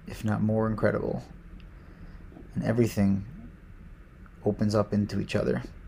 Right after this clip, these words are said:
in this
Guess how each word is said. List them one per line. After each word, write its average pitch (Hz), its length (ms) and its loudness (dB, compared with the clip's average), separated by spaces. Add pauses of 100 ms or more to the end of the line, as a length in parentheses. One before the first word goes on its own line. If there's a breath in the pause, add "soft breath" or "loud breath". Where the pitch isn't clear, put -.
(1400)
in 107 140 4
this - 580 2